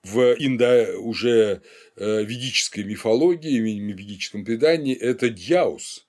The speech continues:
конечно, Дьяус. Тот же Дьяус Питер — это,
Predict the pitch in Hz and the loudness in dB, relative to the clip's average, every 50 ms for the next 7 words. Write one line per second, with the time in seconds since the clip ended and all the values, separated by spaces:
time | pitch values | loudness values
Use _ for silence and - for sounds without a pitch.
0 | _ _ _ _ _ _ _ - 92 90 85 82 - - - - 85 82 87 107 | _ _ _ _ _ _ _ -14 -14 -12 -12 -12 -14 -16 -16 -16 -20 -20 -6 -2
1 | 139 139 113 90 82 - - - - _ _ _ _ _ - - _ _ _ - | -2 0 0 -2 -4 -10 -14 -20 -20 _ _ _ _ _ -20 -20 _ _ _ -2
2 | 135 131 - 92 95 92 82 101 117 107 101 95 85 - - - - 147 170 170 | -2 -2 -2 -4 -8 -10 -4 0 0 0 0 0 -4 -8 -14 -14 -12 -12 -12 -6
3 | - 135 139 131 123 - - 95 101 104 101 - 110 107 101 98 95 95 87 76 | -4 -2 -2 -2 -2 -4 -6 -8 -10 -10 -6 -4 -2 -2 0 0 -2 -2 -4 -6